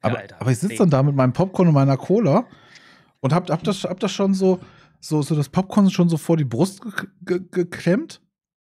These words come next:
Speaker 1: und
Speaker 2: Ja.
Speaker 1: hab so die, die Cola in der Hand, die auch das Popcorn klemmt und bin so
Speaker 2: Oh
Speaker 1: am
Speaker 2: Gott,
Speaker 1: Essen
Speaker 2: nee.
Speaker 1: und dann alle klatschen so.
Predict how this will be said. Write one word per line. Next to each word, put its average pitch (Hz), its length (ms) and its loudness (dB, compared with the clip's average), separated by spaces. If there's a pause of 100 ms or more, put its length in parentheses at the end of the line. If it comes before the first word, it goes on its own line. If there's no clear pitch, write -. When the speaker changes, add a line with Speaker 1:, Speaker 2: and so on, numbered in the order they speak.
(240)
Speaker 1:
und 151 100 -4
Speaker 2:
Ja. 156 80 2
Speaker 1:
hab 139 60 -4
so 180 100 -4
die, 160 140 -4
die 147 160 -4
Cola 175 320 2
in 156 160 -2
der 147 240 0
Hand, 156 240 0
die 143 120 0
auch 135 100 0
das 135 140 -4
Popcorn 110 420 -4
klemmt 113 420 -4 (500)
und 127 100 -6 (120)
bin 147 140 -2
so 156 80 0
Speaker 2:
Oh 147 40 4
Speaker 1:
am 135 60 0
Speaker 2:
Gott, 127 80 -4
Speaker 1:
Essen 139 280 -4
Speaker 2:
nee. 123 180 -10 (500)
Speaker 1:
und 135 120 0
dann 190 280 2 (260)
alle 135 180 2
klatschen 165 320 -4
so. 185 140 -6